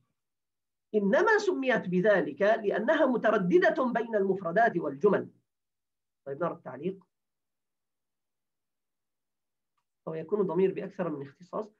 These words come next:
نعم، نحن قلنا إن الضمير انتقل من، من المحذوف الذي هو كائن أو مستقر أو استقر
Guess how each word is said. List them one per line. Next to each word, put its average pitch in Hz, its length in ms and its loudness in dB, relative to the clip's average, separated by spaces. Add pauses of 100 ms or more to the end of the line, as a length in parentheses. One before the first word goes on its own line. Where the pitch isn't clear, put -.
(140)
نعم، 254 120 -2
نحن 247 140 -4
قلنا 262 500 0 (560)
إن 185 180 -4 (120)
الضمير 196 640 -4
انتقل 202 680 -2 (100)
من، 226 480 0 (140)
من 214 180 -2
المحذوف 180 680 -4 (640)
الذي 165 200 -2
هو 196 180 2
كائن 214 520 2
أو 180 180 0
مستقر 202 560 0
أو 214 100 6
استقر 277 540 -2